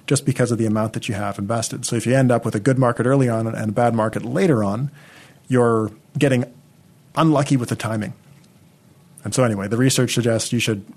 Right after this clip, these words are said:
borrow money early on so that you've got more invested, so that you're more diversified over time. Um,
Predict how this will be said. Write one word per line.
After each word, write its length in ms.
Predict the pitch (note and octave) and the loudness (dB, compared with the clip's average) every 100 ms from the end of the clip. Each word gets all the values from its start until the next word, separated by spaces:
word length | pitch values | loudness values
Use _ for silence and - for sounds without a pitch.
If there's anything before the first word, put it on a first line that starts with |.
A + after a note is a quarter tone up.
| _ | _
borrow 260 | D3+ D3 C3 | 4 4 4
money 240 | B2 B2 | 2 0
early 280 | C3 B2 B2 | 2 0 2
on 240 | B2 A2+ | 0 -2
so 80 | A2 | -4
that 80 | G#2 | -6
you've 120 | A2+ | -4
got 180 | A#2 B2+ | -2 0
more 320 | C#3 E3+ D#3 | 2 4 4
invested, 440 | B2 A2 G#2+ A#2 A2 | 4 2 0 -2 -4
so 80 | - | -4
that 60 | |
you're 120 | A#2+ | -4
more 240 | A2 B2 B2 | -2 0 0
diversified 560 | A2+ A2 A#2 A2+ G2 | 0 -2 -4 -4 -6
over 380 | G#2+ A2 G2+ G2 - - - - - _ - | -4 -4 -4 -6 -12 -20 -20 -20 -20 _ -4
time. 340 | A#2+ G#2 - - _ _ _ _ _ - - _ | -4 -2 -8 -16 _ _ _ _ _ -20 -20 _
Um, 300 | G#2+ G2+ F#2+ | -4 -4 -6